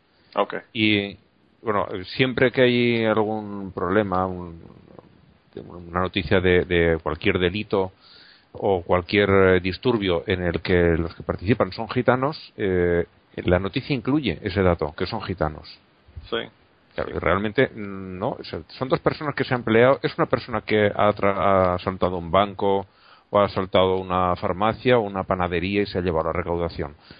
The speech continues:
Speaker 2: Mm, el hecho de que sea gitano no, no aporta nada a la noticia, pero
Speaker 1: Claro.
Speaker 2: siempre lo dicen. Entonces lo que hacen ellos es, toman cualquier noticia de, de cualquier, eh, delito o, o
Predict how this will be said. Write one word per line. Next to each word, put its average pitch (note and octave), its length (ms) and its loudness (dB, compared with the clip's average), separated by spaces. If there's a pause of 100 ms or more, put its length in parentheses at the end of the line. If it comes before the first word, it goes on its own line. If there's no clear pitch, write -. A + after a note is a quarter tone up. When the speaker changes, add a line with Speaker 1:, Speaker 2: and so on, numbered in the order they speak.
(640)
Speaker 2:
Mm, F#2+ 360 -8
el G2+ 160 2
hecho G#2+ 180 0
de A#2+ 40 -4
que B2 60 0
sea B2+ 140 2
gitano B2+ 520 -4
no, A2+ 560 0
no G#2+ 300 -4
aporta G#2+ 380 -2
nada D#2+ 340 -6
a F2 100 0
la E2+ 80 -2
noticia, E2 520 -10 (320)
pero F#2 180 0
Speaker 1:
Claro. A#2+ 200 -2
Speaker 2:
siempre B2 300 -2
lo F#2 100 -2
dicen. D#2+ 380 -6
Entonces A#2 320 -2
lo C3 120 0
que C3 100 0
hacen D3+ 220 0
ellos D#3+ 340 0
es, A2 160 2 (540)
toman C3 300 2
cualquier G#2 540 2
noticia D3+ 520 -2
de, E2 420 -2
de - 360 -12
cualquier, A#2 380 2
eh, A#2 440 4
delito A2+ 440 0
o, F2+ 720 2
o F2 60 -8